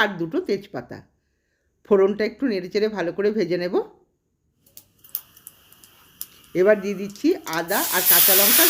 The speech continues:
পেস্ট। ভালো করে নেড়েচেড়ে আদার কাঁচা গন্ধটা যতক্ষণ না যায় ততক্ষণ আমি ভাজব। এবার দিয়ে দিচ্ছি কিছু শুকনো মশলা, ধনের গুঁড়ো, জিরের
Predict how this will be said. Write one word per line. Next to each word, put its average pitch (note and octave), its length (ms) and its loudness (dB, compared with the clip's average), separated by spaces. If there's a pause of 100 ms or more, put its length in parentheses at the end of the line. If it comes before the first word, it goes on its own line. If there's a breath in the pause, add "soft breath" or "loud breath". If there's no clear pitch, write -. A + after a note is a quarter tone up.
পেস্ট। D#3 260 2 (1500)
ভালো F#3+ 320 4
করে G#3+ 160 2
নেড়েচেড়ে G3+ 540 0
আদার F#3+ 360 2
কাঁচা E3+ 260 0
গন্ধটা F#3+ 420 0
যতক্ষণ G3 500 0
না F3 120 2
যায় G3+ 240 2
ততক্ষণ F#3 400 0
আমি A#3 160 2
ভাজব। G3 360 2 (2750)
এবার F#3+ 280 2
দিয়ে G3+ 160 -4
দিচ্ছি G#3 260 -4 (100)
কিছু G#3+ 200 -4
শুকনো G3 360 -4
মশলা, G3+ 440 0 (560)
ধনের F#3+ 320 2
গুঁড়ো, G3+ 240 2
জিরের F#3 320 0